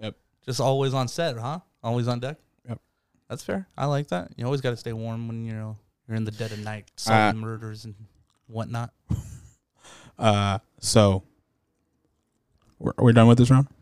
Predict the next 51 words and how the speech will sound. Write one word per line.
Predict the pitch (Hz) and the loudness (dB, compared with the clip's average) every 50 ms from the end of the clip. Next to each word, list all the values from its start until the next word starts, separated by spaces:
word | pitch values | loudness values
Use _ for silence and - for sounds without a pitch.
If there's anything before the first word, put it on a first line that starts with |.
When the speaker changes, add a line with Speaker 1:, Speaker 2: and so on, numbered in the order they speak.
| - - _ _ _ - | -20 -20 _ _ _ -10
Speaker 2:
No, | - 175 233 185 | -8 -8 -6 -6
I | 160 180 | -6 -8
still | - - 185 190 | -8 -8 -10 -10
need | 190 190 180 | -8 -8 -10
to | 151 | -10
give | 165 160 | -10 -8
my | 151 135 180 | -6 -6 -8
fifth | - - 117 - - | -8 -8 -10 -10 -8
pick. | - 113 117 - | -10 -10 -6 2
Speaker 1:
Oh, | - 156 165 | 6 8 10
that's | 151 143 131 - 135 | 10 10 10 8 8
right. | 123 | 8
You | 110 110 113 123 | 8 8 4 4
go, | 127 120 - | 4 2 2
uh, | - 117 | 4 6
you | 117 113 | 6 8
went | 117 110 104 101 | 6 6 4 4
last. | 98 101 101 104 - - | 0 0 0 -2 -2 -6
Speaker 2:
Yeah. | - 110 110 101 - _ _ _ _ _ _ _ _ _ | -8 -10 -12 -12 -14 _ _ _ _ _ _ _ _ _
Speaker 1:
Like | - - | -6 -2
a | 135 | 0
Speaker 2:
Um, | 131 127 123 107 | 0 2 2 2
Speaker 1:
loser | 101 104 101 | 2 0 0
you | 95 98 | -2 -4
are. | - 92 - - - - - - - | -6 -8 -8 -10 -14 -20 -20 -18 -10
Speaker 2:
yep. | 127 127 135 | -6 -2 0
Speaker 1:
Either | 120 101 | 2 2
way, | 98 95 - | 0 0 -2
yeah. | - 95 95 - _ _ _ - | -4 -6 -6 -6 _ _ _ -10
Speaker 2:
Yep, | 131 131 135 127 - | -8 -6 -6 -8 -8
'cause | - 131 120 117 | -8 -8 -8 -6
apparently | 117 117 120 117 117 120 117 117 117 117 | -6 -6 -6 -6 -4 -6 -6 -6 -6 -6
we | 113 113 113 113 | -4 -4 -4 -4
switch. | 104 - - - - - 104 98 - - - - - - - _ _ _ _ _ _ _ _ - | -4 -4 -4 -4 -4 -4 -6 -8 -8 -8 -12 -12 -12 -14 -18 _ _ _ _ _ _ _ _ -2
Um, | 127 135 131 131 131 127 127 123 120 120 117 120 123 127 139 - - - | 0 0 0 0 0 -2 -2 -2 -2 -2 -4 -6 -8 -10 -10 -4 2 6
Speaker 1:
It's | 156 170 180 - | 6 6 6 4
been | - - 240 220 185 | 4 6 8 8 8
a | 160 | 8
fucking | - - 214 208 - - 190 | 8 8 8 6 8 8 8
rule | 185 202 208 214 196 160 143 127 | 10 12 12 12 12 10 10 6
since | - - - 156 143 135 - - | 4 2 4 4 4 4 2 -2
day | - - 135 135 - 156 165 | -6 -10 -6 0 4 6 8
one. | 160 147 156 175 135 127 104 | 8 10 10 10 8 6 6
Speaker 2:
we've | 95 240 277 240 180 | 4 0 0 0 2
done | 190 208 226 196 | 2 2 2 2
this | 180 151 131 | 0 -4 -4
once, | 135 123 117 127 127 117 110 - | -6 -6 -4 -2 -2 -2 -2 -4
I | 123 113 | -6 -6
think. | 110 - 113 110 110 113 _ | -6 -8 -12 -14 -16 -2 _
Speaker 1:
Three | - 160 180 202 | 6 8 8 8
times. | 175 - 151 123 104 98 92 95 - - | 6 6 6 6 6 4 0 -2 -6 -10